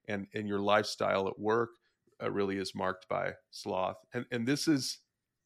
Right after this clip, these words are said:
this is the opposite of what God wants for us. You know, the, the picture of genuine faith, of a, of real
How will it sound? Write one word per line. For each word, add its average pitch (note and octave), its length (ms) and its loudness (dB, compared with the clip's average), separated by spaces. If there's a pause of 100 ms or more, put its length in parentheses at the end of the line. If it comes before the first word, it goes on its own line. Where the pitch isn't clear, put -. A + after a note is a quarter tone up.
(920)
this G#2+ 200 -4
is G#2+ 140 -6
the A2 120 0
opposite A2 420 2
of G2 80 -6
what G2+ 140 -2
God G2+ 180 -2
wants G2+ 300 -4
for - 220 -8
us. - 320 -10 (480)
You A#2 80 -2
know, A#2 60 0
the, A#2 180 0
the A2+ 100 -4
picture C#3+ 420 0
of G#2 120 -2
genuine G#2+ 460 0
faith, - 440 -4 (200)
of A2+ 140 -2
a, A2 60 0 (800)
of G#2 180 -2 (100)
real B2+ 720 4